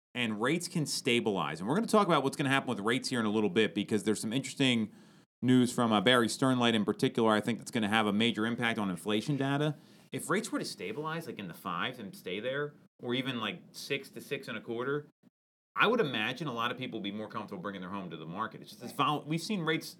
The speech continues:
Speaker 1: go above seven twice in the past six months, and then they come down, and then they go back up, and it's, it's, it's like this, I, I've never seen anything this volatile before.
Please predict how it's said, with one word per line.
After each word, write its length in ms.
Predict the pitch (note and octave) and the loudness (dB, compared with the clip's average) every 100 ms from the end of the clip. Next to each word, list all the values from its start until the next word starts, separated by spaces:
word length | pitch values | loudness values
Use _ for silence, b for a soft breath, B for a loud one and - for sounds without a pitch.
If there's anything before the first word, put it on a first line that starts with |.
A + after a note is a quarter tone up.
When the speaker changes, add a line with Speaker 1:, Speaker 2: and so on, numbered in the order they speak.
| A#2+ | -4
Speaker 1:
go 160 | C3 | 0
above 340 | B2 C3 C#3 B2 | 2 2 -2 -4
seven 320 | - C3 A#2+ | -4 -4 -4
twice 380 | G2 - C#3 D3 | -8 -2 -2 -2
in 60 | D3+ | -6
the 60 | |
past 260 | B2 B2 A#2+ | -2 -2 -2
six 220 | B2 - | -4 -6
months, 340 | G2 C#2+ C#2+ - b b b b _ | -8 -8 -12 -16 b b b b _
and 160 | B2+ B2 | -6 -2
then 100 | C#3+ | 0
they 100 | E3+ | 0
come 200 | E3+ E3 | 0 -2
down, 380 | G#2+ E2+ F#2 - | -2 -4 -8 -12
and 100 | - | -10
then 120 | A2+ B2 | -6 -2
they 80 | |
go 120 | A#2+ C#3 | 0 2
back 240 | D#3 D3+ | 4 2
up, 260 | A2+ F2 F2+ | 0 -2 -2
and 140 | A2+ | -4
it's, 180 | A2+ - | -6 -8
it's, 420 | G#2 - - - - | -10 -10 -12 -14 -12
it's 220 | - B2+ | -12 -4
like 160 | D3 C3+ | -2 -2
this, 300 | C3 - - _ - | -2 -4 -8 _ -6
I, 220 | C3 C3 | -2 0
I've 100 | E3 | 0
never 160 | A3 G3 | 0 -2
seen 160 | F#3 | -2
anything 280 | E3 D#3 C3 | 0 -2 -4
this 100 | G#2+ | -6
volatile 380 | F#2 F#2+ C3 F2 | -2 -2 -2 -4
before. 340 | - D#2+ - | -12 -14 -16